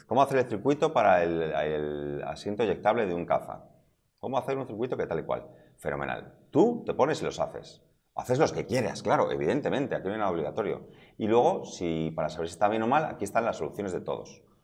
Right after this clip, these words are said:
Su álgebra, su tabla de verdad y su circuito. Su álgebra, su tabla de verdad y su circuito. Su álgebra, su tabla de verdad y su circuito. ¿Ok?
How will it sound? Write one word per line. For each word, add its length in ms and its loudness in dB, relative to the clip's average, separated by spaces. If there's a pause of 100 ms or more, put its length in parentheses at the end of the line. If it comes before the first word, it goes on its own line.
(340)
Su 260 2
álgebra, 1000 2
su 140 -20
tabla 180 2
de 60 4
verdad 180 6
y 20 2
su 120 -8
circuito. 400 -4
Su 180 -4
álgebra, 320 0
su 140 -10
tabla 180 0
de 60 0
verdad 180 0
y 60 -2
su 100 -10
circuito. 400 -8
Su 160 -6
álgebra, 340 -4
su 100 -10
tabla 240 0
de 60 2
verdad 160 0
y 40 -4
su 100 -10
circuito. 440 -8 (680)
¿Ok? 100 -4